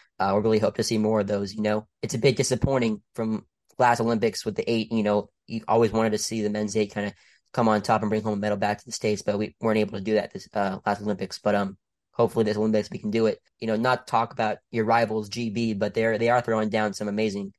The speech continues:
uh, results at this past World Championship. You know, Harry Brightmore, the cox on that boat,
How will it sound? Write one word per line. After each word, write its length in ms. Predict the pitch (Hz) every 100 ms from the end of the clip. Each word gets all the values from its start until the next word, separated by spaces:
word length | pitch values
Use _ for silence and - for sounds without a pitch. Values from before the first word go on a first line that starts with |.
| _ _ -
uh, 140 | 113 101
results 580 | 101 110 101 - - - _ _ _ _
at 120 | 110
this 140 | 104 104
past 260 | 107 101
World 180 | 110 104
Championship. 560 | - 104 101 98 98 95
You 80 | 107
know, 100 | 101
Harry 260 | 107 110
Brightmore, 360 | 98 107 107 104
the 60 | 98
cox 300 | 107 104 113
on 60 |
that 180 | 104 95
boat, 260 | 107 101